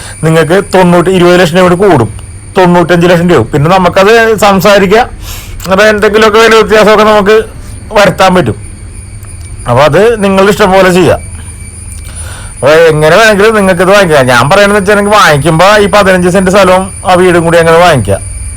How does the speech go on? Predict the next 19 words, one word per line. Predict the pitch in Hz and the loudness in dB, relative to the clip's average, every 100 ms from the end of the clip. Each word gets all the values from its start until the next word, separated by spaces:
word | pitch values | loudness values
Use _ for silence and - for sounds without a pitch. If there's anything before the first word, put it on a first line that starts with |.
| - - - 147 | -14 -14 -8 -2
കാരണം | 143 143 | 0 2
അഞ്ച് | 117 120 | 0 0
സെന്റ് | 151 156 | 0 2
ആയിട്ട് | 165 | 2
ഒഴിവാക്കിയിട്ട് | 185 170 160 170 | 2 2 2 2
കാര്യമില്ല. | 190 185 123 | 2 2 2
അല്ലെങ്കിൽ | 104 113 147 | 0 -2 -2
പിന്നെ | 185 214 | 0 0
നിങ്ങൾ | 202 196 190 | 0 0 0
പൈസ | 151 143 170 247 254 | 0 2 0 0 0
ഇല്ലാത്ത | 220 208 220 | 0 2 2
വല്ല | 226 233 | 2 4
കുറവൊക്കെ | 233 233 214 | 4 2 2
ആണെങ്കിൽ | 220 208 - - - - - 208 | -2 -2 -6 -12 -16 -16 -8 0
ഈ | 233 | 2
എഴുപത് | 220 214 214 | 2 2 2
ലക്ഷം | 208 202 208 | 2 2 2
രൂപ | 214 | 2
കൊടുത്തിട്ട് | 190 185 | 0 0